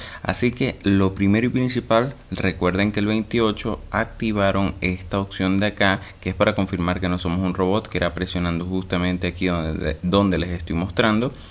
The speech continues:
y entonces eso te va a mandar a unirte acá a el canal de Telegram de ellos, que ahí tú le das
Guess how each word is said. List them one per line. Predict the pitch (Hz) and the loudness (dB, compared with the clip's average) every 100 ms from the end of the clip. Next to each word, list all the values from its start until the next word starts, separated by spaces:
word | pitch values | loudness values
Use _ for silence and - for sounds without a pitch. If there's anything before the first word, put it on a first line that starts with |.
| - - - | -12 -12 -2
y | 123 | 0
entonces | 131 131 120 110 113 113 - - | 2 2 2 2 0 -2 -4 -2
eso | 101 107 - 120 165 - - | 0 0 0 -2 -2 -6 -2
te | 92 | 0
va | 87 85 90 - - | 4 4 4 2 0
a | 110 110 | 0 0
mandar | 113 95 90 87 90 98 - | 0 0 2 2 2 2 0
a | 110 | -2
unirte | 117 104 92 95 101 - | 2 2 0 -2 -4 0
acá | 82 - 87 92 - - - - | -4 -2 -2 -2 -6 -16 -18 0
a | 87 95 | 4 4
el | 104 | 4
canal | 90 80 78 | 0 2 0
de | 78 | -2
Telegram | 78 85 82 85 85 87 | -2 0 0 0 0 2
de | 113 | 2
ellos, | 139 127 78 78 | 2 0 -4 -6
que | 76 | -4
ahí | 76 73 | -2 -2
tú | 90 | 0
le | 92 | 2
das | 107 127 147 | 4 6 4